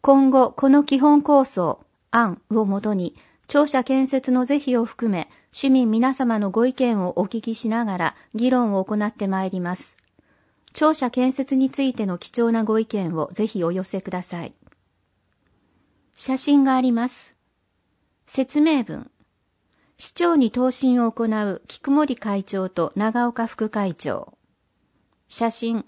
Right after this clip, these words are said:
終わり。庁舎建設に関するご意見、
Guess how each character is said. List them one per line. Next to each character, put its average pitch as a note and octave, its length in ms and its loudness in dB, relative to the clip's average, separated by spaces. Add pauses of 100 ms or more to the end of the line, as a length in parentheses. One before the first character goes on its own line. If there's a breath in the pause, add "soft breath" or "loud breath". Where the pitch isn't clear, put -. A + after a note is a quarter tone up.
(120)
終 E3+ 200 -2
わ F#3 80 -4
り。 E3 200 -8 (1900)
庁 D#4 200 2
舎 C4+ 180 0
建 C4 200 2
設 C4 220 -4
に B3+ 140 2
関 B3+ 240 0
す B3+ 160 -8
る G3+ 140 -4
ご G#3 140 0
意 A#3 100 -2
見、 E3+ 320 -6